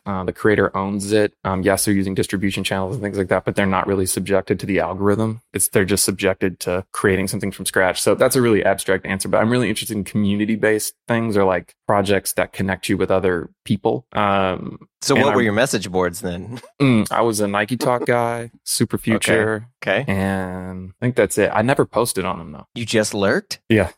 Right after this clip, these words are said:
Speaker 1: I never posted on Nike Talk once, I don't think.
Speaker 2: Well, yeah, I don't think you missed much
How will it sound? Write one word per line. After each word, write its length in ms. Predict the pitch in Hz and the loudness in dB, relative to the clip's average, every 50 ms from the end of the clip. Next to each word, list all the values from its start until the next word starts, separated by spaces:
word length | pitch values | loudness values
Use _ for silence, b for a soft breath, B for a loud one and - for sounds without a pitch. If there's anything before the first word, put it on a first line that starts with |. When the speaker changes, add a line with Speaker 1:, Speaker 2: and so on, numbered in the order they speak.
| _ _ | _ _
Speaker 1:
I 80 | - 107 | 0 2
never 240 | 120 123 120 120 131 | 2 2 4 2 0
posted 300 | - 131 127 120 117 120 113 | 0 0 -2 -2 -2 -2 -2
on 140 | 107 101 | -2 0
Nike 240 | 101 101 98 95 107 | 0 0 -2 -2 -4
Talk 240 | 95 - 101 98 - | -4 -2 -2 -2 -2
once, 300 | 98 92 87 85 - - | -4 -8 -8 -8 -8 -10
I 20 | |
don't 180 | - 76 90 - | -10 -12 -12 -10
think. 140 | - 78 - - | -12 -14 -12 -4
Speaker 2:
Well, 140 | - 117 110 | 0 0 2
yeah, 160 | 104 107 104 | 4 4 2
I 20 | 98 | 2
don't 140 | 101 98 87 | 2 0 -4
think 180 | 95 85 85 | -4 -8 -8
you 60 | 80 | -6
missed 260 | 80 87 87 82 - - | -4 -4 -4 -4 -6 -8
much 380 | 80 78 82 - - - - | -10 -12 -10 -12 -12 -14 -14